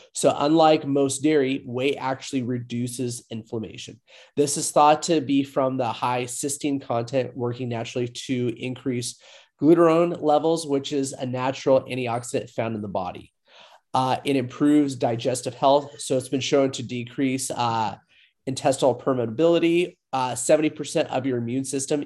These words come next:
is located in intestinal walls. So essentially, if it's compromised, uh, it can cause you other issues. Uh, appetite suppressing effects. Whey protein may be very lean, but it also does a great job of curbing,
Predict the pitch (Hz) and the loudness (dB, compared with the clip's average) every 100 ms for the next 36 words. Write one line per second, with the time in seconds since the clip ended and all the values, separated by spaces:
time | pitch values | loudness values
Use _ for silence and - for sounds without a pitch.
0 | - 135 143 139 139 131 - 127 135 139 | -4 0 0 2 2 2 0 0 0 -2
1 | 123 113 - 120 117 120 107 107 110 123 | -4 -8 -4 -6 -2 -2 2 2 2 0
2 | - - - 113 139 120 143 120 123 98 | -8 -12 -8 -2 -2 -2 -2 -2 -2 -6
3 | - - - 139 147 139 139 143 143 - | -6 -8 0 0 2 2 4 2 -2 -12
4 | _ - _ _ 120 117 104 120 - 120 | _ -20 _ _ -6 -6 -6 -10 -2 -2
5 | 120 110 104 95 - 131 135 139 - _ | 0 -2 -2 -6 -4 0 2 0 -6 _
6 | _ - _ _ - 131 123 110 - 127 | _ -20 _ _ -2 2 2 0 -2 0
7 | 135 147 - 151 131 - 131 139 127 120 | 0 0 0 0 2 -2 0 0 0 -2
8 | 110 147 147 151 - - - 127 143 - | -2 4 2 2 -10 -10 -8 -2 -2 2
9 | 139 139 147 135 131 127 120 123 113 113 | 0 2 0 2 2 -2 0 0 0 -2
10 | 123 139 131 - 127 135 127 123 120 98 | -4 -4 -2 0 0 -2 -2 -2 -2 -4
11 | 110 117 123 123 113 131 120 - - 120 | -2 -2 -2 -2 -2 -4 -12 -10 -6 -4
12 | 110 104 | -4 -8